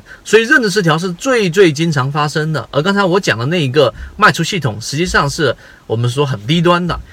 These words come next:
那我们常规的，例如说像捕捞季节发出死叉，当流动资金连续三天翻绿流出，个股跌破智能辅助线，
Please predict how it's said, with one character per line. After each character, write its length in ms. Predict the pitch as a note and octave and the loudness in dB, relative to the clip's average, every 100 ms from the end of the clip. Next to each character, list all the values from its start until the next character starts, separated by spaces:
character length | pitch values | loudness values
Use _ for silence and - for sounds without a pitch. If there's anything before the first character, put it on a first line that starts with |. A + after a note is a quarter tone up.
| - | -10
那 160 | - G3 | 0 4
我 60 | C#3 | 4
们 120 | C3 | 2
常 220 | - C3+ | 0 0
规 100 | D#3+ | 2
的， 100 | D3+ | 2
例 80 | E3 | 2
如 140 | D#3+ | 2
说 180 | C#3+ D#3 | 0 0
像 240 | C#3 E3+ C3+ | 0 0 0
捕 100 | B2 | 0
捞 120 | C3+ | -2
季 100 | E3 | 0
节 120 | C#3+ | -2
发 160 | D3 D#3+ | 0 -2
出 120 | F3 | -2
死 200 | E3+ G#2 | -6 -6
叉， 300 | G#2 B2+ B2+ - - | -4 -2 -2 -6 -6
当 180 | - F#3 | 2 4
流 180 | D3+ E3 | 6 6
动 200 | A3+ F3 | 6 2
资 80 | D3 | 0
金 180 | D#3 C#3 | -2 -2
连 140 | A#2+ | -2
续 160 | C#3+ E3 | -4 -4
三 240 | F#3+ F#3+ | -2 -2
天 180 | G3 F#3+ | -2 -2
翻 180 | F#3 F#3+ | 0 0
绿 120 | E3+ | 0
流 180 | A#2 C3 | 0 -2
出， 180 | D3 C#3+ | -2 0
个 160 | A#3+ | 2
股 160 | C#3+ A#2 | 2 0
跌 180 | - G3 | 0 2
破 140 | A#3+ | 2
智 100 | F3 | 2
能 160 | C#3 E3+ | 0 -2
辅 100 | G#2+ | -4
助 80 | |
线， 220 | C3 D#3 | -4 -2